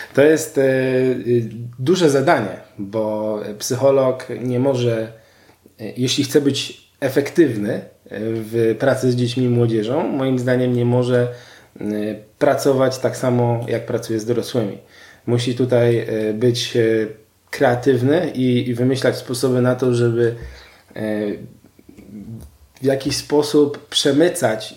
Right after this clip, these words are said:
e, e, rzetelne, rzetelną wiedzę i, i wartości, e, psy-, z-, które płyną z, z badań psychologicznych,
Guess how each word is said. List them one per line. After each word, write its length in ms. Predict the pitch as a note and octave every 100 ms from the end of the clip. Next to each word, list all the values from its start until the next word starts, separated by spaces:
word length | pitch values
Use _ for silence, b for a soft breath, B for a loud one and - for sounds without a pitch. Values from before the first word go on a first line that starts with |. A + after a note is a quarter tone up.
| -
e, 40 |
e, 1040 | A2 G#2+ - - A#2+ A2+ A2 A2+ - A#2+ A#2+
rzetelne, 840 | B2 B2 D3+ D3 C#3+ B2+ B2 A#2+
rzetelną 440 | B2 B2+ C3+ C3
wiedzę 460 | B2 C3+ C3+ A#2+ A2+ -
i, 280 | A#2+ A#2 A2 B B
i 100 | -
wartości, 880 | A#2+ - A#2+ B2 - - C#3 F#3+ - _
e, 40 | - A2 A2 A2 G#2+ G#2+
psy-, 420 | - C3 B2 B2
z-, 440 | A#2+ A#2+ A#2+ A#2
które 280 | A#2 C3 A#2+
płyną 440 | A#2+ D3+ C#3 A#2
z, 160 | A2+ - A2+ A2
z 40 |
badań 360 | A#2 B2 A2+ A2
psychologicznych, 760 | - A#2+ A2+ A2+ A#2 F#3+ B3